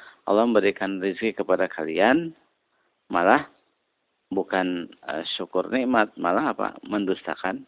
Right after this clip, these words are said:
Al-Qur'an. Mestinya, eh, meng-, apa, eh, mempercayai Al-Qur'an, mengimani Al-Qur'an. Al-Hasan mengatakan, "Taj'aluna hazzakum wa nasibakum minal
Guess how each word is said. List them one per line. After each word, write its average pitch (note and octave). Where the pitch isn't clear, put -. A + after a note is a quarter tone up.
Al-Qur'an. D#2+
Mestinya, F2
eh, E2
meng-, F2
apa, F#2+
eh, F#2
mempercayai E2+
Al-Qur'an, E2+
mengimani F2
Al-Qur'an. D#2+
Al-Hasan A2
mengatakan, A#2+
"Taj'aluna B2
hazzakum A#2+
wa A#2+
nasibakum G#2+
minal G2+